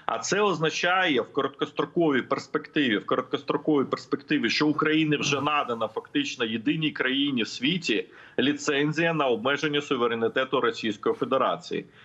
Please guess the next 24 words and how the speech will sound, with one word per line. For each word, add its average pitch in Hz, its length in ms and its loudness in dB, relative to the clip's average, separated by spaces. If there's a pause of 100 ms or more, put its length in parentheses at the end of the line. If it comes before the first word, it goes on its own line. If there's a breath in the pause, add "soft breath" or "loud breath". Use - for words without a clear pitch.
(220 loud breath)
Я 131 200 2
вам 170 160 0
скажу 156 320 0
чому. 117 500 0
Тому 151 280 2
що 143 500 2
в - 80 -20
такому 170 380 0
форматі, 160 800 2 (500 loud breath)
а, 110 640 2
навіть 165 320 0
якщо 160 300 0
Росія 151 460 2
збережеться 139 840 0
в 101 100 -6
нинішніх 123 500 -2
кордонах 120 640 2
і 113 60 2
залишиться 127 580 2
великих 113 500 0
шмат 185 580 -2
її, 110 520 0
так, 120 280 0 (640 loud breath)
Е, 110 240 4